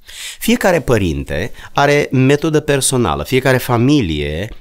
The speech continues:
are stilul ei personal. Unii sunt mai aspri, alții sunt mai îngăduitori, mai toleranți. Fiecare familie pretinde că metoda folosită de ea este cea mai bună, cea mai eficientă.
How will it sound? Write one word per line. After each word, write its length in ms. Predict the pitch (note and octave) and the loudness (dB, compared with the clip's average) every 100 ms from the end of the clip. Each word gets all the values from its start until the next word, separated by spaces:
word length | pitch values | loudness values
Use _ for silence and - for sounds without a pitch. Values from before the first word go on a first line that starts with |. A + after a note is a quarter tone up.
| - | -4
are 220 | - F2+ | 0 2
stilul 440 | F#2 - C#3 A#2 G2+ | 0 0 0 2 2
ei 120 | G#2 | 0
personal. 680 | G2 F2 - F2+ D2+ - - | -2 -4 -2 -2 -2 -6 -8
Unii 240 | - A#2 A2 | 0 2 2
sunt 180 | - E2+ | 0 -2
mai 140 | D2 | -2
aspri, 560 | E2 A2 - C#3 C#3+ D3+ | -2 -2 -2 -2 -4 -4
alții 320 | F#2 F2+ - | -4 -4 -4
sunt 260 | - F#2 F#2 | -4 -2 -2
mai 380 | G2+ G#2+ A#2 - | -2 -4 -8 -6
îngăduitori, 840 | G#2 G#2 G#2+ G#2+ A2+ - E2 C#2 | -2 0 0 -2 -4 -4 -4 -4
mai 200 | D#2+ D#2 | -4 -4
toleranți. 720 | - F2+ G2+ F#2 A#1 - - - _ _ - - - - - - - | -4 -2 -2 -4 -6 -10 -14 -18 _ _ -20 -20 -20 -20 -16 -14 0
Fiecare 400 | F3+ F#3 E3 D3+ | 2 4 2 2
familie 560 | C#3 C3 G3 G#3 G2 | 2 2 2 2 2
pretinde 800 | - F2 - F2+ D#2 D2 F2 C#3 - - | 0 -2 -2 -2 -2 -2 -4 -6 -12 -4
că 320 | A#2+ G#2 - - - - - | 0 0 -2 -10 -20 -20 -4
metoda 680 | A2 G#2+ A2+ A2 F#3 E3 G#2 | 2 4 4 4 2 2 0
folosită 540 | - F2 - A#2+ A2 | 0 -2 -2 -4 -4
de 120 | G2 | -2
ea 280 | F2+ C#2 C2 | -2 -4 -2
este 260 | B2 A#2+ A2+ | 0 0 0
cea 180 | - C#3 | -2 0
mai 180 | C#3+ | 0
bună, 280 | B2 A#2+ D2+ | 0 0 -2
cea 160 | - G#2 | -2 -2
mai 140 | G#2 | -2
eficientă. 760 | G2 G2 - F2+ C2 A#1+ G1+ | -2 -6 -6 -6 -8 -10 -16